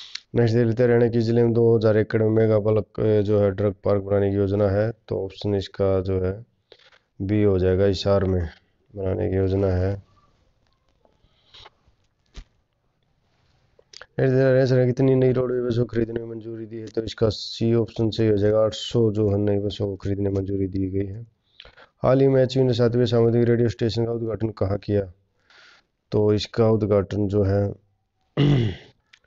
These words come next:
अ, ऑप्शन हो जाएगा डी, सिरसा में किया है।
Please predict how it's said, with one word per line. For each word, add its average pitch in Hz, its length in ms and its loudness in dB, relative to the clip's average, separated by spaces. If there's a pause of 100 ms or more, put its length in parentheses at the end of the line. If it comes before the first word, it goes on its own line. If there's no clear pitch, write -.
(720)
अ, 98 340 0
ऑप्शन 98 340 -2
हो 101 80 2
जाएगा 98 360 2 (280)
डी, 107 360 -2
सिरसा 120 440 0
में 117 140 2
किया 101 300 0
है। 113 240 0